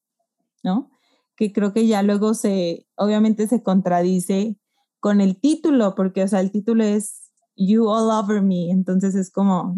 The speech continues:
ya no hay nada, pero sigues aquí.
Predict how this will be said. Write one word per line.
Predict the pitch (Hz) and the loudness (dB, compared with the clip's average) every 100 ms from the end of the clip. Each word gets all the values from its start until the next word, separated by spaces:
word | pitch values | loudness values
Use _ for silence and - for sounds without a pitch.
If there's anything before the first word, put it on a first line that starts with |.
| 220 | -4
ya | 185 196 | -2 2
no | 208 226 | 2 2
hay | |
nada, | 240 220 202 240 - | 2 2 0 -2 -2
pero | 247 180 | -2 -2
sigues | - 214 196 170 170 - - - | -4 0 0 0 -2 -4 -14 -14
aquí. | 175 _ 170 160 | -14 _ -6 -6